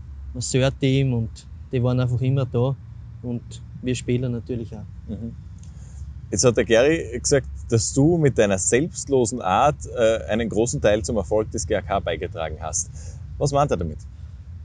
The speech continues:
Speaker 1: Ja, das Wichtigste ist, glaube ich, im Leben, dass man sich selbst nicht so wichtig nimmt, dass man, dass man eigentlich das zu schätzen weiß,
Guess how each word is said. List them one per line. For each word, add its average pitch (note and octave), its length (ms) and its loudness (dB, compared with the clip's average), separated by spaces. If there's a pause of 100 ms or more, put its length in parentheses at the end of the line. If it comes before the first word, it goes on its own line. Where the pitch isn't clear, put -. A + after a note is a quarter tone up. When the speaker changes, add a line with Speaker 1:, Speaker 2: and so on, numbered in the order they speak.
(520)
Speaker 1:
Ja, F3+ 60 4
das C#3 160 6
Wichtigste D3+ 460 6
ist, C3+ 160 4
glaube C#3 200 8
ich, C#3 40 8
im C3+ 100 8
Leben, C3 280 6
dass C#3 160 2
man C#3 100 4
sich C#3 160 0
selbst C3 300 -4
nicht C#3 160 -2
so C3 120 -4
wichtig D3+ 340 -4
nimmt, D3+ 360 -2 (280)
dass B2+ 160 -4
man, B2+ 280 0 (720)
dass B2+ 140 -2
man B2+ 120 2
eigentlich C3 420 0
das - 260 -4
zu C3+ 120 -6
schätzen B2+ 480 -2
weiß, A#2+ 400 -2